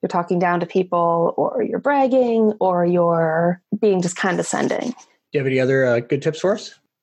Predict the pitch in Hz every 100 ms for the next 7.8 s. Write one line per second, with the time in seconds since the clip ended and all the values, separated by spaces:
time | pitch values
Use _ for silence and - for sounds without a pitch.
0 | - 427 539 508 294 240 220 214 240 285
1 | 330 - - - 311 330 - 349 - 220
2 | 190 185 214 240 269 262 277 285 - 214
3 | 202 202 214 202 214 196 185 208 - 185
4 | 180 294 - - _ _ _ - 113 117
5 | 240 - 165 127 - _ _ _ _ 208
6 | 208 254 262 349 359 359 _ _ _ -
7 | 226 254 285 277 277 277 269